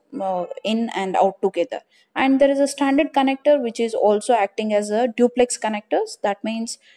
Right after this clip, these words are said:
uh, da-, data transfer takes place in both the ways, in and out. So these are being used,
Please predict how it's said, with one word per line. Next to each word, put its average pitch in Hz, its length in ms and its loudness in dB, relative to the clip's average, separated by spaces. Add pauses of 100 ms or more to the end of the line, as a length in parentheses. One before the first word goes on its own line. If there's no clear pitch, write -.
(140)
uh, 202 300 2
da-, 190 320 2 (640)
data 233 300 4
transfer 220 460 -2
takes 214 260 -4
place 208 300 -2
in 208 200 -4
both 196 300 -2
the 185 80 4
ways, 156 340 -6 (120)
in 233 260 -4
and 196 300 -6
out. 196 260 -4 (240)
So 196 220 -4
these 220 360 -6
are 196 280 -2
being 196 280 -8
used, 196 460 -2